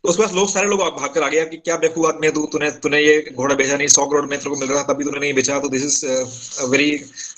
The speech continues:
bad, तुम्हें, तेरे को सौ करोड़ का लॉस हो गया, ये हो गया, वो हो गया।" तो उसने कहा, "नहीं यार, मुझे, मेरा, मेरा कुछ इमोशनल अटैचमेंट है घोड़े के साथ, तो I would not sell it at any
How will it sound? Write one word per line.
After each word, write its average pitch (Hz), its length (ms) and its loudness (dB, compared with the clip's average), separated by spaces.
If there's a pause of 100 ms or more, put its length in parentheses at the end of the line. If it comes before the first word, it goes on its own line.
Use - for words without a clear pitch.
(160)
bad, 135 380 -2
तुम्हें, 139 220 -4
तेरे 139 360 0
को 143 80 4
सौ 143 140 4
करोड़ 143 180 4
का 139 60 4
लॉस 139 140 4
हो 131 80 4
गया, 127 120 6
ये 135 100 0
हो 131 120 0
गया, 127 160 2
वो 123 100 0
हो 117 80 4
गया।" 107 160 -6 (1300)
तो 156 160 2
उसने 165 180 0
कहा, 180 80 0
"नहीं 170 120 2
यार, 180 120 0
मुझे, 165 160 2
मेरा, 156 240 0
मेरा 156 280 -2
कुछ 160 160 0
इमोशनल 143 300 -2
अटैचमेंट 151 260 0
है 165 60 2
घोड़े 147 180 2
के 165 60 2
साथ, 185 140 0
तो 139 280 -6
I 143 60 -2
would 143 220 0
not 143 140 -2 (100)
sell 131 380 -2
it - 20 0
at 131 200 0
any 123 100 -4